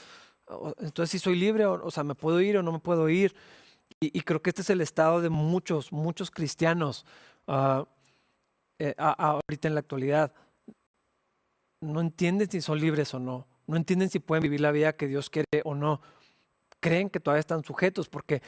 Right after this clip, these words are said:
el viejo hombre, así como, como ese dueño de esclavos, le decía, "No, tú estás aquí y pe-, me perteneces, tú eres mío y vas a hacer lo que yo te diga y no te puedes ir, no tienes permiso, no importa lo que digan los demás, no tienen el derecho".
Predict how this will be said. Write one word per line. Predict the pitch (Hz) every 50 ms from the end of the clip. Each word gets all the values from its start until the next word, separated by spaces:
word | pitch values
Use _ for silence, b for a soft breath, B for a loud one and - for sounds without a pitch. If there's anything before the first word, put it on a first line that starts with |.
| B B B B
el | - 131
viejo | 131 151 156 151 - 147
hombre, | 143 165 190 208 202 185 151
así | 123 - -
como, | - - 160 165 175 -
como | - 160 147 139 139 135
ese | 139 135 - 175 165 165 165 160 139 156 - _ _ -
dueño | 160 160 160 165 165 156
de | 147
esclavos, | 135 - - - 170 175 185 175 165 156 - B B B B
le | B 165 156
decía, | 147 - 170 160
"No, | 156 165 190 202 - - -
tú | 180
estás | 170 - 180 170 -
aquí | 175 - - 180 185 - B B B B
y | B - -
pe-, | - 139
me | 131 139 147
perteneces, | - 151 143 - - 147 151 175 196 175 202 165 135 - b b b b
tú | - 143 139
eres | 139 147 143 151
mío | 180 202 220 220
y | 208
vas | 190 180 160
a | 175
hacer | 160 - 175
lo | 170 160
que | - 156
yo | 143 143
te | - 160 156
diga | 170 190 202 214 202
y | 175
no | 160 151
te | - -
puedes | - - 151 147 139 -
ir, | 208 220
no | 214 175
tienes | 156 165 170 160 -
permiso, | - 151 143 151 180 208 196 - 220 208
no | 180
importa | 160 - 160 160 - 175
lo | 165 170 156
que | 160 147
digan | 147 156 156
los | 151 135
demás, | 143 139 170 202 226 226 202 - B B B B B B
no | B 160 139
tienen | 180 175 175 175 170
el | 165 156 135
derecho". | 147 147 165 185 208 - - 226 226 214